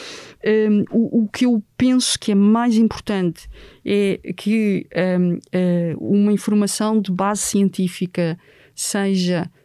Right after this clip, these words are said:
bem transmitida. N-, também não se podem criar falsas expectativas, porque se nós dissermos à população, "Ah, não se preocupem que a ciência vai resolver o problema", e depois passam-se meses, meses, meses, e ainda o problema não está resolvido,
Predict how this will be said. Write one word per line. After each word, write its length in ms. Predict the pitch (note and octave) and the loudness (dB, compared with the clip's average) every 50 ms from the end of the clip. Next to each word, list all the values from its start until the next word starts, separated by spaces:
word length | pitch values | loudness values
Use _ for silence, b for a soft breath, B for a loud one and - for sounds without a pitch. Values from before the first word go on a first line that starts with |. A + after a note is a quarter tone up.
| b b b | b b b
bem 400 | E3+ D#3+ E3 G3+ G3+ G#3 G#3+ G#3 | -2 0 0 0 0 2 0 0
transmitida. 880 | - - G3+ G3+ F#3 - G3 G3 F#3 - - F#3 F3+ F3 G3 G#3 B3+ - _ - | 0 0 -2 -2 0 0 0 0 0 0 0 0 0 0 0 -2 -4 -4 _ -2
N-, 180 | - G#3+ G#3+ - - | 0 0 0 -2 -2
também 300 | - G#3+ G#3+ A3+ C4+ D4 | 0 0 2 2 4 2
não 120 | D4 C#4+ | 2 2
se 100 | B3+ - | 0 -2
podem 260 | - B3 B3 A3+ A#3+ | -2 -4 0 0 0
criar 240 | A3+ - A3 A3+ A3 | 0 0 0 -2 -2
falsas 300 | G3+ - - G3 - - | -2 -4 -4 -4 -4 -4
expectativas, 880 | F#3+ - - - G3+ F#3+ - F#3 F3+ - G#3+ G3 F#3 F3+ E3 E3 - - B B B B B B B B - | -6 -4 -4 -4 -4 -2 -2 -4 -2 0 0 0 2 0 -2 -2 -6 -10 B B B B B B B B -6
porque 260 | - G#3 F#3+ F3+ - | -4 -2 -2 -2 -4
se 140 | - - - | -6 -2 0
nós 220 | G3 G3 G#3+ G#3+ | 0 0 0 -2
dissermos 440 | G3+ F#3+ - - - G3+ G#3 G#3 G3+ | -4 -6 -6 -4 -2 0 0 0 0
à 60 | G#3+ | -2
população, 540 | G3+ - G3+ F3+ - G3+ - - F#3+ F#3 F#3+ | -2 -2 -4 -2 -2 -2 -2 -2 -2 -2 0
"Ah, 80 | G#3 A#3 | 0 2
não 140 | B3 C#4 C#4 | 2 2 0
se 80 | - | -2
preocupem 500 | - C#4+ D4 C#4+ - D#4+ - - B3 A3 | -2 -2 -2 0 0 -2 -2 0 0 0
que 140 | G3+ - A3+ | 0 -2 -4
a 20 | |
ciência 380 | G3+ - - A#3 A#3+ - - A#3 | -2 0 0 0 0 0 -2 -2
vai 220 | A3+ A3 A3 A3+ G#3 G#3 - - - F3 | -2 -2 -2 0 0 -2 -2 -4 -6 -4
resolver 340 | G#3+ G3+ G3 G3 G3 G#3 | -2 -2 0 0 0 0
o 60 | G#3+ G3 | -2 -2
problema", 440 | - - F#3+ F3 E3+ E3 D#3 D#3+ | -2 -2 0 0 0 0 0 0
e 60 | E3+ E3+ | -2 -2
depois 220 | - F#3+ F#3 - | -2 -4 -6 -4
passam-se 480 | - F#3 F3 - - F#3 F3 - - F#3+ | -4 -6 -6 -4 -2 -2 -2 -2 0 0
meses, 300 | F#3 F#3+ F#3+ F3+ F3+ F#3 | 0 0 0 0 0 0
meses, 320 | F3+ F#3 F#3+ F#3+ F3+ F3+ | 0 2 2 0 0 0
meses, 400 | F#3 F#3+ G3+ G3 F#3 F3+ - - B B B B B B B B B B B | 0 0 0 0 -2 -4 -6 -10 B B B B B B B B B B B
e 200 | F#3 F3+ F3 F#3+ | 0 0 2 2
ainda 360 | F3+ F#3 G3 G3+ G3 F#3 F3+ | 2 2 2 2 2 2 0
o 60 | F3+ | -2
problema 320 | F3 - F#3 F3 F3 F3+ F3 | -2 -2 0 0 2 2 2
não 140 | F3+ F3+ | 2 0
está 160 | F#3 F#3 F3 F3 | 0 -2 -4 -4
resolvido, 680 | - - F3 F#3+ F#3 F3 E3 F#3 F#3 F3+ F3+ A#3 A#3+ | -2 -2 -2 0 0 0 0 0 0 0 -2 -2 -4